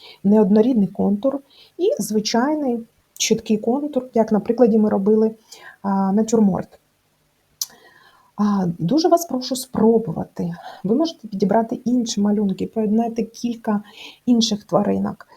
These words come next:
Це не має значення. Головне, що ви спробуєте і обов'язково виконуєте алгоритм дій для того, щоб, а, коректно у вас працювала, м, швидка маска.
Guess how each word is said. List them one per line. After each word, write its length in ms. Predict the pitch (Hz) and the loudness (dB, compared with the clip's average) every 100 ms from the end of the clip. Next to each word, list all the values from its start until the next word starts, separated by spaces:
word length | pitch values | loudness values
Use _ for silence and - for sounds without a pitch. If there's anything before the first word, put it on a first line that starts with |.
| _ | _
Це 160 | - 226 | 0 4
не 100 | 226 | 4
має 240 | 220 202 | 4 0
значення. 480 | 185 202 - 190 196 | 0 -4 -6 -6 -4
Головне, 380 | 196 214 277 415 | -2 -2 -2 -4
що 160 | - 202 | -2 0
ви 120 | 269 | -2
спробуєте 800 | - - 226 180 196 - - 208 _ _ _ - | -2 2 2 2 -4 -8 -10 -14 _ _ _ -2
і 340 | 208 247 339 202 | 0 2 0 2
обов'язково 840 | 202 240 240 240 - 208 185 180 | 2 2 0 -2 -4 -4 -4 0
виконуєте 880 | 254 254 247 214 196 185 190 180 202 - | 0 2 4 4 2 0 -4 -6 -10 -4
алгоритм 840 | 208 185 202 208 202 - 190 185 | -2 0 0 2 0 0 0 0
дій 480 | 170 196 214 285 - _ _ _ | 0 0 0 -2 -10 _ _ _
для 120 | 196 180 | -2 -2
того, 440 | 196 226 262 285 | 2 2 2 -2
щоб, 680 | - - - 202 226 277 - _ _ - | -8 -10 -2 2 2 2 -4 _ _ -10
а, 160 | - 185 | -4 -2
коректно 640 | - 240 196 214 - 302 - | 2 2 2 -2 -4 -6 -4
у 80 | 185 | 0
вас 300 | 208 262 - | 0 0 -2
працювала, 840 | 202 208 180 180 202 214 214 208 _ - | -6 -4 -2 0 2 2 -2 -8 _ -10
м, 200 | 196 196 | -4 -2
швидка 380 | 202 196 185 196 | -2 -4 -4 -2
маска. 420 | 190 - - - | -2 -4 -10 -16